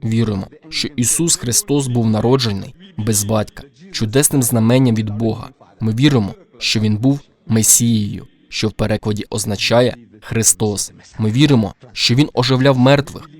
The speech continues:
з дозволу Аллаха, зцілював сліпих та прокажених з дозволу Аллаха. Невже ви не бачите наше ставлення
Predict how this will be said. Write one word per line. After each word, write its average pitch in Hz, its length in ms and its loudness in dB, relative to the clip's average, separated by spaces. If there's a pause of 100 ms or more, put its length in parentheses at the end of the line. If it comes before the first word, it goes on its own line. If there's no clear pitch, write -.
з 110 100 -4
дозволу 104 560 -2
Аллаха, 107 480 2 (240)
зцілював 165 500 2
сліпих 135 520 0 (220)
та 113 100 -4
прокажених 107 760 -2 (220)
з 110 120 -2
дозволу 139 560 0
Аллаха. 107 460 0 (320)
Невже 123 300 2
ви 151 140 2
не 131 100 4
бачите 127 480 0 (300)
наше 113 280 0
ставлення 117 560 0